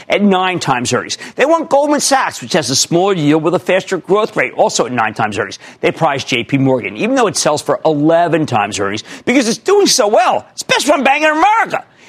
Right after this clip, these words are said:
It's not just the banks. The stocks, uh, uh, uh, of the real down and outers, the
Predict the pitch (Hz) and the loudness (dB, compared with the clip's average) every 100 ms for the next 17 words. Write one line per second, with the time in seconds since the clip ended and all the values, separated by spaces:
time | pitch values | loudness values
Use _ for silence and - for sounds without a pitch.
0 | - - 247 - - - 147 - - - | -10 -4 0 0 0 -2 -2 -4 -8 -18
1 | _ _ _ _ _ _ _ _ _ _ | _ _ _ _ _ _ _ _ _ _
2 | - - 233 262 - - - 165 165 - | -8 -2 0 0 -2 -6 -2 0 0 0
3 | 151 - - 147 127 - 123 113 104 110 | -4 -2 0 0 0 -2 -2 -2 -6 -4
4 | 113 117 135 208 240 170 127 113 101 104 | -4 -2 0 2 4 2 0 -2 -2 -2
5 | 95 80 - 156 | -2 -4 -2 -2